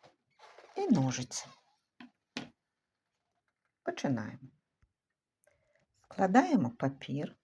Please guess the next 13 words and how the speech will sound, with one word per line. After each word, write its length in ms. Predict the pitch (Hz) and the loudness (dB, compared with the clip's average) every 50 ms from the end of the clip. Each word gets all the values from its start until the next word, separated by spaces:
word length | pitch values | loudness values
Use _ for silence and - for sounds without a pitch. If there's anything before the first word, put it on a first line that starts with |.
| _ - | _ -10
таким 340 | 170 175 - 220 214 175 | -8 -2 2 2 2 2
чином, 640 | - - - - - - 117 117 120 123 180 247 262 - - - _ - - - - - - 151 | 0 -2 -6 -6 -4 -4 -4 -4 -2 -2 -2 -2 -4 -6 -18 -20 _ -20 -20 -20 -20 -16 -12 -10
ось, 240 | 147 143 143 - - - - - - - - - - - - - - - - - - - - - | -10 -10 -10 -12 -18 -20 -18 -16 -14 -12 -12 -12 -12 -14 -16 -18 -16 -14 -12 -12 -12 -14 -8 -6
щоб 180 | - 151 139 - - - | -6 -6 -6 -8 -12 -8
вийшло 600 | - 131 135 139 147 160 208 254 - - - 320 302 - - _ _ _ _ - | -4 -2 0 0 2 2 0 0 -2 -2 -4 -6 -6 -6 -16 _ _ _ _ -4
два 460 | 127 131 - - 151 175 233 - - - _ _ | -4 -2 -2 0 0 0 0 -2 -2 -8 _ _
однакових 840 | - 135 139 131 113 113 123 160 - - - 233 233 240 233 - _ _ _ _ _ _ _ _ _ _ _ _ _ _ _ _ _ _ _ _ | -6 -4 -2 -2 -2 0 0 -2 -2 0 0 0 0 0 -4 -10 _ _ _ _ _ _ _ _ _ _ _ _ _ _ _ _ _ _ _ _
трикутника. 800 | _ - 285 277 - - 127 127 127 - 135 135 139 - 135 135 - _ _ _ _ _ _ _ _ _ _ _ _ _ _ _ _ _ _ _ _ _ _ _ _ _ _ _ _ _ _ _ _ _ _ _ | _ 0 0 0 2 0 0 0 0 -2 -4 -4 -2 -4 -6 -6 -6 _ _ _ _ _ _ _ _ _ _ _ _ _ _ _ _ _ _ _ _ _ _ _ _ _ _ _ _ _ _ _ _ _ _ _
Для 160 | - 226 330 381 | 2 6 6 6
цього 520 | - - - 180 160 151 147 151 151 - - _ | 6 6 2 2 0 0 -2 -4 -8 -10 -6 _
на 140 | 170 180 | 0 0
відстані 680 | 170 160 156 143 - - _ 147 135 120 131 139 - - _ _ _ _ _ - - - - - | 0 0 -2 -4 -6 -4 _ 0 0 2 0 -2 -6 -12 _ _ _ _ _ -20 -20 -20 -18 -8
чотири 760 | - - 196 - - - - 151 143 139 139 143 180 247 277 | -2 2 2 2 2 0 -2 0 2 2 2 4 2 0 0